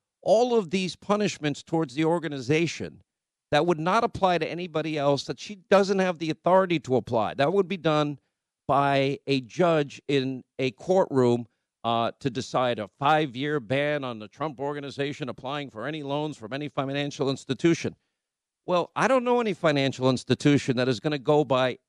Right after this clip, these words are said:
any borrower's valuations or estimations of, of worth. You usually get your own appraiser, in other words. You can't go in, "Oh, I have a net worth of ten billion. Uh, can I have, I wanna borrow three hundred, uh, million. Do you mind?"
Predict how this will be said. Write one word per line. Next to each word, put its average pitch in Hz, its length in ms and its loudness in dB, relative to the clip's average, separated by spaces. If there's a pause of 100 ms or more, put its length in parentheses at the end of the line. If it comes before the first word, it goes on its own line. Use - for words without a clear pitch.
(120)
any 220 260 0
borrower's 156 1040 6 (480)
valuations 147 880 2
or 120 220 -4
estimations 135 920 -2
of, 110 200 -6 (160)
of 113 160 -2
worth. 123 360 2 (280)
You 147 100 -8
usually 202 420 -4
get 180 300 0
your 151 180 -2
own 165 200 2
appraiser, 143 580 0
in 101 80 -4
other 104 180 -2
words. - 400 -10 (280)
You 139 80 -10
can't 226 180 -2
go 202 80 -4
in, 165 120 -4 (280)
"Oh, 170 80 -4
I 170 120 2
have 165 100 -2
a 160 60 -8
net 151 200 -12
worth 135 240 -12
of 123 120 -10
ten 127 240 -2
billion. 123 300 -2 (960)
Uh, 127 140 -2
can 147 140 -2
I 151 80 2
have, 147 180 0
I 139 60 -2
wanna 151 200 2
borrow 123 280 4 (120)
three 123 160 0
hundred, 110 240 -4 (200)
uh, 101 140 -2
million. 98 340 -6
Do 101 60 -12
you 107 60 -8
mind?" 120 260 -6